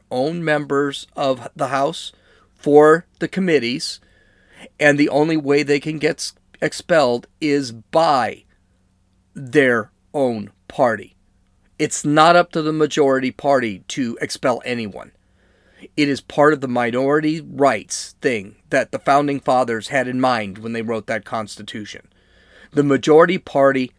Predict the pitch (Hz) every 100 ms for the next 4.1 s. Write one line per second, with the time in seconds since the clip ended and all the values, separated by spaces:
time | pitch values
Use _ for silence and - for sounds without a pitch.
0 | _ _ - - 147 104 110 95 95 107
1 | 131 214 - 196 165 160 - - - 131
2 | - 151 151 151 143 139 120 117 123 120
3 | 117 - 117 113 110 107 _ - 120 107
4 | -